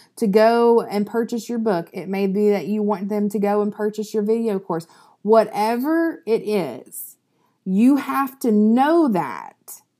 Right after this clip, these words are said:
You have to know that going in before you ever even prepare your, your speech. Because if not, it's gonna be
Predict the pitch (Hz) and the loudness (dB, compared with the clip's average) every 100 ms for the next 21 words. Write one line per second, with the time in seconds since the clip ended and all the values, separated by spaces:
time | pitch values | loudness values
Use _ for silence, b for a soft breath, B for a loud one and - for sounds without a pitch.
0 | _ _ _ _ _ _ _ - 202 220 | _ _ _ _ _ _ _ -4 -2 0
1 | 220 220 - 220 220 220 233 262 269 247 | 0 -2 -2 0 2 2 2 2 0 0
2 | 180 170 117 180 190 190 190 170 175 185 | -2 -4 -6 -4 0 0 -2 -4 -8 -10
3 | 160 208 190 185 185 226 240 262 254 233 | -14 -16 -8 -8 -2 2 2 2 0 -2
4 | 220 226 220 202 196 196 190 - 220 214 | 0 0 0 -2 -4 -6 -8 -10 -6 -2
5 | 202 185 185 180 - 170 185 185 185 - | 0 0 -2 -6 -10 -4 0 0 -2 -6
6 | 247 190 b b b b 214 220 254 214 | -6 -6 b b b b -4 2 2 2
7 | - 214 214 220 240 392 269 180 170 - | 0 -4 -2 -2 0 0 0 -2 -4 -8
8 | - - _ _ _ _ _ 220 247 - | -18 -20 _ _ _ _ _ 0 0 0
9 | 330 277 233 226 220 214 180 | 0 0 0 -2 -2 -4 -6